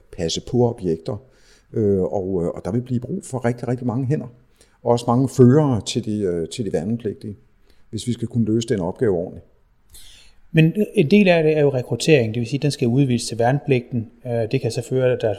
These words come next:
Speaker 2: nogle flere, der kommer ind i forsvaret. Men skal forsvaret gøre noget for at fastholde?
Speaker 1: Jo, øhm, men forsvaret har jo gennem, øh, de sidste mange, mange år haft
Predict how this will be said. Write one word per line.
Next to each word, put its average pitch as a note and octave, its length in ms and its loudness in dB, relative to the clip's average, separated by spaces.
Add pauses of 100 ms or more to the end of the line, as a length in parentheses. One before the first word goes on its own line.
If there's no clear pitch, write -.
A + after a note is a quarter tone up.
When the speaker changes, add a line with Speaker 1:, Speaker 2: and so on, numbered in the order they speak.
Speaker 2:
nogle A2+ 160 -4
flere, C3+ 160 0
der A2+ 80 -2
kommer C3 300 0
ind A#2+ 180 -2
i A#2 140 -4
forsvaret. A2+ 440 -6
Men A2 120 -4
skal - 200 -6
forsvaret D3 460 2
gøre C#3 140 4
noget C#3 180 0
for C#3 120 4
at A2+ 120 0
fastholde? C#3 420 -4 (2250)
Speaker 1:
Jo, C#3 380 8 (840)
øhm, A2 480 0 (160)
men C3 260 2 (140)
forsvaret D3 460 4
har A#2+ 220 -2
jo C3 160 2
gennem, B2 340 2
øh, G#2+ 160 2
de G2+ 100 -4
sidste B2 320 -4
mange, G#2 240 0
mange A2+ 240 0
år G#2 340 -2 (520)
haft - 260 -4